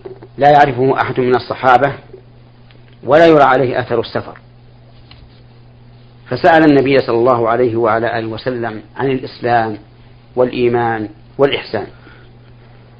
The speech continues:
فأخبره النبي صلى الله عليه وسلم بكل واحد، ثم سأله عن الساعة،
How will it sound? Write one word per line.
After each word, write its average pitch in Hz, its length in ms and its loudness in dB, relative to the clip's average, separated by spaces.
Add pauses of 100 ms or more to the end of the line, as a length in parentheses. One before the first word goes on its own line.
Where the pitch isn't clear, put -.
(160)
فأخبره 170 480 4
النبي 127 320 0
صلى 113 200 -8
الله 113 340 -2
عليه 110 140 -6
وسلم 143 600 -6
بكل 147 280 -4
واحد، 131 300 0 (1700)
ثم 160 180 2
سأله 143 420 2
عن 127 100 -2
الساعة، 117 540 -2